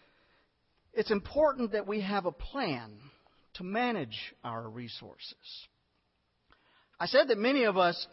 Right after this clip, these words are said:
<clears throat> have more in common with this rich fool than we might care to admit, but our problem is not the money that we have, it's managing the money that we have. You know,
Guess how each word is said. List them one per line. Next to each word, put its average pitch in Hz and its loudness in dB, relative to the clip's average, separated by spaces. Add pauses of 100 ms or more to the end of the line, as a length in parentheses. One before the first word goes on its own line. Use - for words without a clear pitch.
<clears throat> 202 -8
have 170 -8
more 233 6
in 196 0
common 214 0
with 156 -4
this 156 -6 (160)
rich 170 -4
fool 165 -2
than 143 -4
we 143 -4
might 165 0
care 156 -4
to 139 -12
admit, 151 -4
but 147 -6
our 190 0
problem 302 0
is 170 -6
not 233 2
the 175 -6
money 190 -2
that 147 -4
we 147 -8
have, 185 -4
it's 170 -10 (320)
managing 220 2 (340)
the 143 -12
money 131 -4 (100)
that 113 -12
we 113 -14
have. 117 -12 (1040)
You 294 -4
know, 320 0